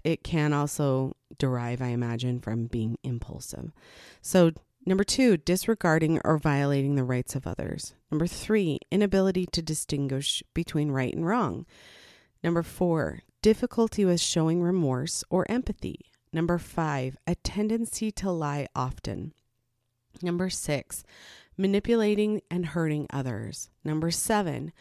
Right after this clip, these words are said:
reoccurring problems with the law. And I'm gonna switch that to authority because we're talking about kids here. Uh, I forgot what number I'm on. <laughs> General disregard towards safety and responsibility.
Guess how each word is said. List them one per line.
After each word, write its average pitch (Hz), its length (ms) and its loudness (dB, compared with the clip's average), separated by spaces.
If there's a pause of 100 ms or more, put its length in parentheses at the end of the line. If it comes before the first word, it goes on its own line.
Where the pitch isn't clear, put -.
(300)
reoccurring 208 640 2
problems 160 580 -2
with 135 220 -4
the 135 140 -4
law. 120 420 -6
And 156 140 -2
I'm 185 140 0
gonna 208 180 0
switch - 340 -4
that 156 240 -6
to 147 180 -2
authority 160 720 -2
because 143 640 0 (600)
we're 151 160 2
talking 135 260 -2
about 127 220 -2
kids - 340 -6
here. - 280 -12 (840)
Uh, 143 300 2
I 143 60 2
forgot 175 400 2
what 190 140 4
number 135 320 2
I'm 117 200 -6
on. - 240 6 (340)
<laughs> 339 340 -16
General 233 380 8
disregard 190 720 4 (360)
towards 165 280 6
safety 170 520 0
and 160 160 2
responsibility. 147 1120 2